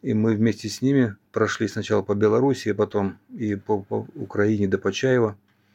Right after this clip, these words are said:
Тоже большой крестный ход, огромный, но это совсем другие условия. Это хорошие дороги.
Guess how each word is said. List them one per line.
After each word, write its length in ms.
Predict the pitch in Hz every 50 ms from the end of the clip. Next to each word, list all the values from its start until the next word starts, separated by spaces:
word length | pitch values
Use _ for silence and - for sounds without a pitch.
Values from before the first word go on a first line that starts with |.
| _ _
Тоже 240 | - 165 165 156 156
большой 340 | 147 151 147 - - 143 123
крестный 280 | 131 131 - - 139
ход, 260 | 113 - 160 160 143 151
огромный, 400 | 131 127 143 135 127 120 113 107
но 140 | 117 131
это 80 | 135 - 123
совсем 180 | 117 - 147 139
другие 260 | 131 131 127 131 131
условия. 380 | 127 - - - 131 117 104 98
Это 120 | - 98
хорошие 400 | - - 123 131 127 - - 110
дороги. 540 | 101 98 98 98 110 110 110 104 101 92